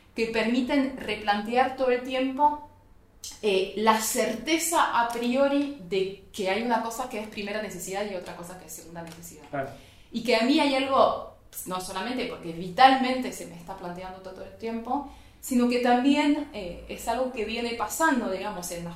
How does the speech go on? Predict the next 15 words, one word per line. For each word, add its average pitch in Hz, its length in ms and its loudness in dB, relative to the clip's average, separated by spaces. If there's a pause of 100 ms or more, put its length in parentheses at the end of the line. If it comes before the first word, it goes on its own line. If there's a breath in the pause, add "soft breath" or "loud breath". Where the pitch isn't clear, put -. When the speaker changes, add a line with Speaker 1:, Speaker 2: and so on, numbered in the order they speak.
Speaker 1:
pujas, 233 680 0
eh, - 400 -20
políticas 214 960 -4 (360 soft breath)
desde 190 260 0
los 190 140 -4
feminismos 190 800 -2 (100)
o 175 100 -8
desde 180 300 -8
la 190 100 0
ecología, 254 840 -2 (280 loud breath)
que 175 100 -6
históricamente, 220 680 -2
digamos, 214 320 0
se - 640 -6
posponen 240 800 4